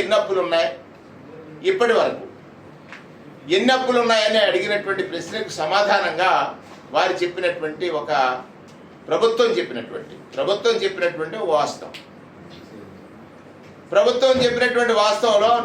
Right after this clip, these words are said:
నాలుగు లక్షల తొంభై ఒక్క వేల కోట్ల రూపాయల అప్పులు ఉన్నాయనేటువంటి వాస్తవాన్ని, అలాగే కార్పొరేషన్కి సంబంధించింది ఒక లక్ష యాభై మూడు వేల కోట్ల రూపాయలు ఉన్నాయనేటువంటి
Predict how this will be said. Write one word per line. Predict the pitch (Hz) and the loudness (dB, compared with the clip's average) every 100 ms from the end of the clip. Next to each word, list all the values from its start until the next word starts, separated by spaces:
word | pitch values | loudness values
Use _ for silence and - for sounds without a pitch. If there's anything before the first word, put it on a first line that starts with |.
| 175 | 2
నాలుగు | 180 202 202 196 | 2 2 0 0
లక్షల | - 190 196 196 - - - - - - 170 | -2 0 2 2 0 -4 -18 -20 -20 -12 -4
తొంభై | 175 185 208 202 | 0 2 4 4
ఒక్క | 190 180 | 2 2
వేల | 180 180 | 2 2
కోట్ల | 170 - - | 0 0 -2
రూపాయల | 160 180 180 156 | -4 0 2 2
అప్పులు | 170 160 | 0 -2
ఉన్నాయనేటువంటి | 151 147 139 127 139 143 160 135 135 - - - - - - - - - - | -2 -2 -4 -8 -10 -8 -6 -6 -8 -14 -20 -20 -20 -20 -20 -20 -20 -20 -2
వాస్తవాన్ని, | 131 151 170 170 175 226 - - - - - - - | 0 0 0 2 0 -4 -10 -14 -20 -20 -20 -18 -2
అలాగే | 165 220 233 190 175 - - - - - - - - 165 | 2 2 4 2 0 -4 -14 -20 -20 -20 -20 -20 -8 0
కార్పొరేషన్కి | 196 220 240 240 233 220 - 202 | 2 2 2 2 2 -4 -4 -4
సంబంధించింది | 196 190 190 190 190 185 170 165 - - - - - - | 0 -2 -2 -6 -6 -2 -2 -4 -12 -18 -20 -20 -12 -6
ఒక | 151 196 | -2 -2
లక్ష | - 185 175 | 2 2 2
యాభై | 180 180 175 | 2 0 -2
మూడు | 165 156 | 0 0
వేల | 151 156 | 0 0
కోట్ల | 151 135 | -2 -4
రూపాయలు | 127 131 127 | -6 -4 -4
ఉన్నాయనేటువంటి | 127 120 113 117 | -2 -4 -4 -8